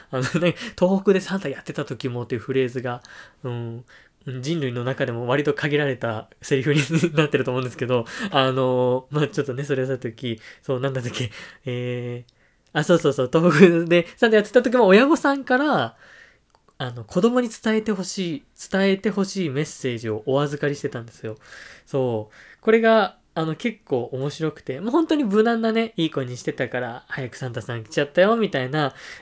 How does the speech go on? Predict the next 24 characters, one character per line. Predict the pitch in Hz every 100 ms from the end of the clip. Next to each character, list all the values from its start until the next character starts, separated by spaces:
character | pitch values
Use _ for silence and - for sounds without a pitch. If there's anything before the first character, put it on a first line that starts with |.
| -
な |
ん | 302
か | 202
そ | 226 220
う | 220
い | 214 226 226
う | 202
よ | 180 196
う | 131
な、 | 117 110 113 - - _ _
あ | 135
の、 | 117 113
フ | 107 151
レ | 151
ー | 147
ズ | 143
も | 131 135 -
あ | 143
る | 123
ん | 113
で | 113
す | -
け | 117
ど | 127 117 107